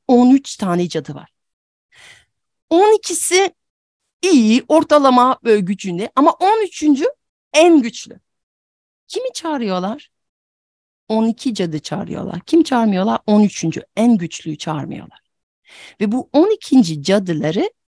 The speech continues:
o prenses bebeğe bir sürü güzellikleri verecekler. Her şey veriyor ama güç dışında. Değil mi?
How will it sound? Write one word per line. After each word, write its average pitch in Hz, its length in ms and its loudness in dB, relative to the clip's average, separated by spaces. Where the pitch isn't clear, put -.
o 381 260 2
prenses 247 520 -2
bebeğe 185 400 -2
bir 466 160 0
sürü 330 300 -2
güzellikleri 208 680 -2
verecekler. 160 640 -12
Her 453 180 0
şey 262 240 -2
veriyor 190 220 0
ama 277 160 4
güç - 360 -8
dışında. - 380 -12
Değil 381 100 0
mi? 277 100 -4